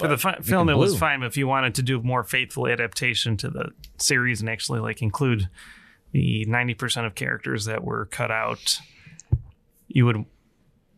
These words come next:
Speaker 1: prefer him to be, um, a Caucasian actor.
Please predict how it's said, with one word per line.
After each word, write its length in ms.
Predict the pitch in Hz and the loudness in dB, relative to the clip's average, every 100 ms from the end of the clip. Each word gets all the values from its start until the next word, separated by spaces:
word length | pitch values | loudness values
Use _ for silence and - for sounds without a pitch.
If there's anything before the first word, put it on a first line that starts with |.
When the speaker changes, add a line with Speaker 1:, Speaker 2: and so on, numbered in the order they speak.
| _ - | _ -4
Speaker 1:
prefer 340 | 135 - 120 110 | -2 2 0 2
him 140 | 117 | -2
to 140 | 98 120 | -2 -4
be, 320 | 127 110 - | -2 -2 -4
um, 340 | - - 104 - | -6 -6 -10 -8
a 60 | 160 | -6
Caucasian 560 | - 113 123 117 107 | -4 -4 -2 -2 -2
actor. 400 | 107 107 - 104 | -6 -8 -6 -8